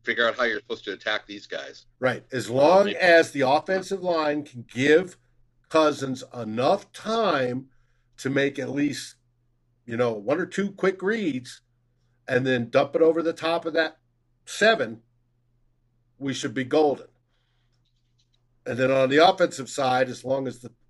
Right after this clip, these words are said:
Speaker 2: crowd is going absolutely nuts, our defense should be able to do their work,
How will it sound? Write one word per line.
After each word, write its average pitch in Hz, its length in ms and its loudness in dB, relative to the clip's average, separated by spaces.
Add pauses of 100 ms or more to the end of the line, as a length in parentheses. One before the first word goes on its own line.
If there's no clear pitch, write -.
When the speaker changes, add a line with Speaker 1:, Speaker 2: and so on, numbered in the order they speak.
(600)
Speaker 2:
crowd 185 640 4
is 110 100 -10
going 120 320 4
absolutely 113 680 -8
nuts, 113 420 -10
our 151 160 0
defense 135 520 -2
should 110 200 -18
be 127 140 -6
able 113 140 -8
to 104 120 -16
do 117 220 -10
their 110 220 -8
work, 104 320 -14